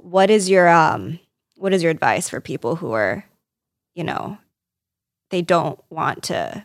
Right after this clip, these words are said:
break out of the mold and try what they're actually really passionate about because their parents,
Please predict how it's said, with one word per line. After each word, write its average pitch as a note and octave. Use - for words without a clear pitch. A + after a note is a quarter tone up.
break E3+
out D3+
of E3
the D#3+
mold -
and -
try A2+
what F3
they're -
actually -
really C3
passionate -
about -
because F3
their -
parents, -